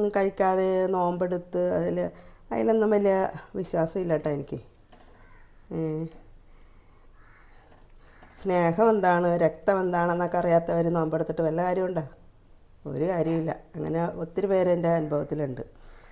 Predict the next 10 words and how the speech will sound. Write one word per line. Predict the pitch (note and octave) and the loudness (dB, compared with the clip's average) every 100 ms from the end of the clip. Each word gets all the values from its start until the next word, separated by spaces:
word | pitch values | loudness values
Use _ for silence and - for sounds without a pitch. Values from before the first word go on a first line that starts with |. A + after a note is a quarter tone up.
| - - | -20 -14
അതുകൊണ്ട് | E3 D#3 C#3+ D3+ | -8 -4 -2 -2
എനിക്ക് | D3 E3 E3 | -2 -2 -2
നോമ്പിലൊന്നും | D#3 D#3 D3 D3 C#3 | -2 -2 -2 -2 -6
വിശ്വാസമില്ല, | C#3 C#3+ C3+ C#3+ C#3+ E3 F3 | -8 -8 -8 -6 -4 -4 -4
ഞാനെല്ലാം | C#3+ D3+ C#3+ C#3 | -2 -2 -2 -4
കഴിക്കുന്നുണ്ട് | C3+ B2+ C3+ C3 A#2+ D3+ | -6 -8 -10 -10 -10 -8
കേട്ടോ. | D#3+ C#3 - - - - - - | -6 -6 -8 -20 -20 -20 -20 -14
ഓക്കെ, | - F3+ E3 - - - - A3+ | -6 -4 -6 -14 -20 -20 0 4
യാ. | G3 F3+ D3+ - - - - - - - - - E3+ | 6 4 -4 -16 -20 -20 -20 -20 -20 -20 -20 -16 -12
അപ്പോൾ | D#3 | -4